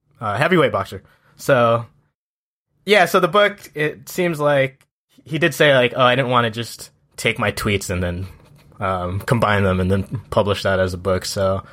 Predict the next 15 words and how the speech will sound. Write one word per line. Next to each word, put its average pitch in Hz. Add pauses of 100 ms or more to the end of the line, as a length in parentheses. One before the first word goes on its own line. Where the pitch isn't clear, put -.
(100)
but 131
it, 131
it 127
does 160
seem 165
like 135 (380)
each 135
chapter 127
is 107
kind 107
of, 101
like, 95 (640)
the 120
heading 113 (600)
is, 107